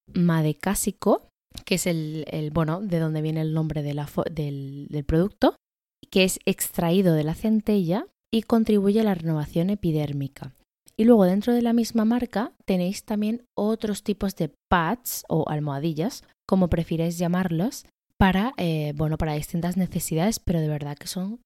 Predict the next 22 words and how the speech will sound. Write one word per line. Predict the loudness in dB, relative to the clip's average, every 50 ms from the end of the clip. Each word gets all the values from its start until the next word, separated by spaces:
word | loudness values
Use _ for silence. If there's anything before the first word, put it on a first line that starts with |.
| _
súper | -12 -12 -10 -6 -6 -6 -2 -2 -4 -4 -4 -6
interesantes | -6 -6 -4 -6 -8 -8 -8 -10 -10 -8 -8 -8 -6
y | -4
a | -4
mí | -4 -4 -6 -6 -6
me | -2 -2 -2
encantan. | 0 -2 -4 -4 -4 -4 -4 -4 -6 -6 -8 -10 -10 -10 -8 -2
Yo, | 0 2 4 4 2 2 -2 -4 -4
eh, | -4 -2 -2 -4 -4
bueno, | -6 -8 -10 -8 -6 -6 -6 -6 -6
he | -8 -8
sido | -6 -4 -4 -2
una | -2 -4 -4 -4 -6 -6 -6 -6
persona | -6 -6 -6 -4 -4 -4 -4 -6
que | -8 -8
te-, | -8 -8 -10 -10 -10
ha | -10
tenido | -8 -4 -4 -2 -2 -4
acné | -4 -4 -4 -4
durante | -4 -4 -6 -8 -10 -12
mucho | -12 -12 -14 -10
tiempo, | -4 -2 0 0 0 0 0 0 0 0